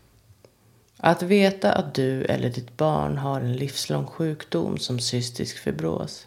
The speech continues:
kan utlösa en kris. Du som får diagnosen som vuxen eller du som just har fått ett barn med cystisk fibros får stöd av sjukvården.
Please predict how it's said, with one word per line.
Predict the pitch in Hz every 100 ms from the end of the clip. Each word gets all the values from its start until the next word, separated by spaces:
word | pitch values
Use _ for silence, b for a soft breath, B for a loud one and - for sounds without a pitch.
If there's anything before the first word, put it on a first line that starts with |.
| _
kan | - 123
utlösa | 143 139 - 120 127 -
en | 139 139
kris. | - - - - - _ _ _ b b b b b -
Du | 156
som | 151 165
får | - 175 175
diagnosen | 185 180 143 127 127 -
som | 123 123
vuxen | 147 - - - - 107 - -
eller | 127 120
du | 117 123
som | 120 139 135
just | 123 120 -
har |
fått | 147 143 139
ett | 139 -
barn | 160 165 170
med | 165 156
cystisk | 123 120 - - -
fibros | - - 50 - - -
får | 123
stöd | 117 - 139 131 120
av | 120
sjukvården. | - 135 - 143 147 143 -